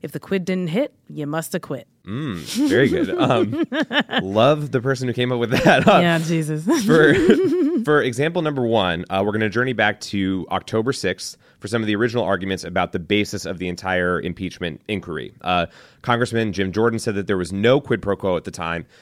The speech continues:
Speaker 2: and used Ambassador Gordon Sondland and text messages between him and other American officials as an example to back that up.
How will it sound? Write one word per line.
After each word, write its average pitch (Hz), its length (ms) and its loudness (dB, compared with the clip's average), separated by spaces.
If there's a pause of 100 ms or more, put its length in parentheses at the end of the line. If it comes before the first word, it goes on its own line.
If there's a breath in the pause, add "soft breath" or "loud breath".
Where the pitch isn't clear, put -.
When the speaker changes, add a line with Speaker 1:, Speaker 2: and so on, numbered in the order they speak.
(120 soft breath)
Speaker 2:
and 107 160 -4
used 123 260 0
Ambassador 104 460 0
Gordon 87 300 -4
Sondland 123 560 -2
and 90 180 -6
text - 260 -4
messages 110 380 -4
between 95 340 -6
him 107 380 -4
and 92 140 -8
other 92 240 -2
American 82 340 -6
officials 104 500 -4 (260 soft breath)
as 101 140 -4
an 101 60 -4
example 98 400 0
to 90 60 -2
back 80 240 -6
that 80 120 -4
up. - 220 -10